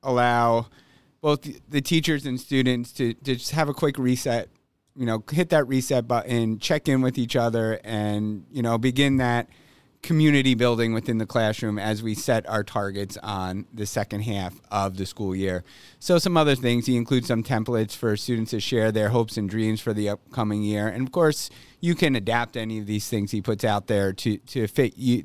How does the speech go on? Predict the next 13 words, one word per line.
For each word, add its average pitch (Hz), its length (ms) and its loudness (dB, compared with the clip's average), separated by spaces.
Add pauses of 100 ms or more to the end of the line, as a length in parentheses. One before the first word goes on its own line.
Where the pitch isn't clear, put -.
(180)
you 127 340 2
or, 107 380 0
or 107 180 -2
your 95 180 -2
students. 101 600 -2 (400)
Um, 139 360 2
and 156 140 0
just 185 220 0
being 208 200 2
able 156 260 2
to - 100 -10 (300)
give 135 180 0
students, 127 500 0